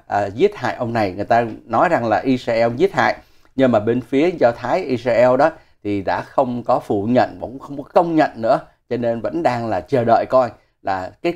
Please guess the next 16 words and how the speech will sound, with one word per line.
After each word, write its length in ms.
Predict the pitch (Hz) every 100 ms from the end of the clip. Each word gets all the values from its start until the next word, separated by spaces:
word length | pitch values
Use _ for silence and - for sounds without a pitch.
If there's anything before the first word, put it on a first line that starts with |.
| -
việc 340 | 135 123 -
trả 200 | 92 -
thù 220 | - 117 104
đó 80 |
như 200 | 131 135
thế 140 | 117 151
nào. 280 | 135 101 - _ _ _ _
Đồng 340 | - 143 143 135
thời 380 | 139 123 117 101 _ _ _ 120 120 _
với 160 | 131 170
cái 160 | 202
việc 300 | 156 131 110
mà 360 | 113 104 101 - _ _ _ _ _
Iran 580 | 165 170 151 156 151 139
lên 260 | 139 147 135
tiếng 320 | 151 185